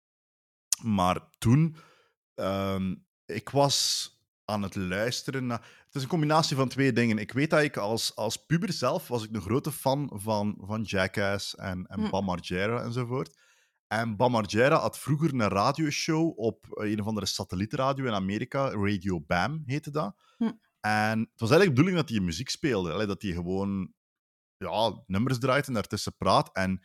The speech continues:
Speaker 1: binnen de drie afleveringen was dat voornamelijk hij en zijn maat die gewoon negentig minuten aan het babbelen waren en hij speelde een nummer.
Speaker 2: Ja.
Speaker 1: Letterlijk een nummer per
Speaker 2: <laughs>
Speaker 1: aflevering. Hij kon die M-, die show dan altijd downloaden achteraf als M P drie.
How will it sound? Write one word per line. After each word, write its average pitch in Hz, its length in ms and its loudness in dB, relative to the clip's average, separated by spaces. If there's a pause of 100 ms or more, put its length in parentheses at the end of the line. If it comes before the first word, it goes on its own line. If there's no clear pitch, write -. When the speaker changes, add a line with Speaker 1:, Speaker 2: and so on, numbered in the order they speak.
(240)
Speaker 1:
binnen 160 220 4
de 131 100 -2
drie 104 200 4
afleveringen 143 460 0
was 113 100 2
dat 101 100 2
voornamelijk 104 500 -2
hij 98 100 0
en 127 120 4
zijn 104 220 2
maat 107 260 2
die 117 80 -2
gewoon 95 260 0
negentig 110 360 -4
minuten 131 240 -2
aan 101 60 -2
het 87 100 -2
babbelen 127 300 0
waren 135 260 2
en 120 60 -6
hij 104 80 -2
speelde 101 480 -2
een 107 220 0
nummer. 95 420 -2 (400)
Speaker 2:
Ja. 220 240 0 (100)
Speaker 1:
Letterlijk - 440 -4
een 262 240 12
nummer - 260 8
per 95 180 0
Speaker 2:
<laughs> 113 40 2
Speaker 1:
aflevering. 92 420 0
Hij 87 100 -8
kon 113 180 -6
die 107 180 -2
M-, 98 100 0 (120)
die 104 180 -4
show 113 280 0
dan 113 100 0
altijd 107 260 -2
downloaden 101 460 2
achteraf 95 320 -4
als 90 100 -4
M 87 120 -2
P 82 200 -6
drie. 107 240 -6